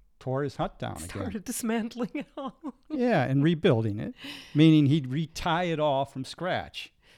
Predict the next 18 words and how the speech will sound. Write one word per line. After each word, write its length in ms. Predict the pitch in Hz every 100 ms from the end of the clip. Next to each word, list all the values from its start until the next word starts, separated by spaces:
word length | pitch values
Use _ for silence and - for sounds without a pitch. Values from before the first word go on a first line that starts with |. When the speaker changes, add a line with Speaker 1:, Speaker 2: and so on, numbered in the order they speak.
| _
Speaker 2:
Yeah. 100 | 180
Speaker 1:
And, 400 | 156 127 127 120
uh, 220 | 123 123 120 - _ _ _ _
I 360 | - 139 160 151 _ _ - - - -
helped, 380 | - 165 170 -
I 100 | 117
guess. 280 | 120 143 -
I 80 | 120
burned 400 | 107 151 151 131
all 260 | 139 143
the 160 | 127 127
old 240 | 135 123
cardboard 720 | - 131 135 110 110 107 123
that 140 | 113 107
had 140 | 107
been 160 | 113 107
up 180 | 104 -
there. 300 | 117 110 131